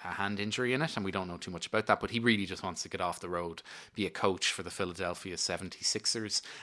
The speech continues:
and be married to Queen Latifah. He's not married in the film, narratively speaking, to Queen Latifah, but Queen Latifah plays, um, his wife. She's really good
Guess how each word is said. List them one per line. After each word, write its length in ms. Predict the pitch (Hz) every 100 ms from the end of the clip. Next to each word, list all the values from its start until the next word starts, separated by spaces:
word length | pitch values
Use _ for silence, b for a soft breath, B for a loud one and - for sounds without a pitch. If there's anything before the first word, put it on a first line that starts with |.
| B
and 100 | 110
be 80 | 101
married 360 | 95 92 92 90
to 100 | -
Queen 180 | 98 90
Latifah. 460 | 87 - 87 85
He's 140 | 92 120
not 160 | 147
married 240 | 120 101 92
in 100 | 87
the 60 |
film, 400 | - 101 90 85 - B B B
narratively 600 | 85 90 160 - - 90
speaking, 320 | - 85 87
to 80 | -
Queen 160 | 95 87
Latifah, 340 | 90 85 85
but 220 | 92 -
Queen 160 | - 98
Latifah 260 | - -
plays, 400 | - 82 80 - -
um, 380 | 92 80 78 -
his 140 | - -
wife. 180 | 85 -
She's 220 | 110 95
really 160 | 80
good 220 | 80 87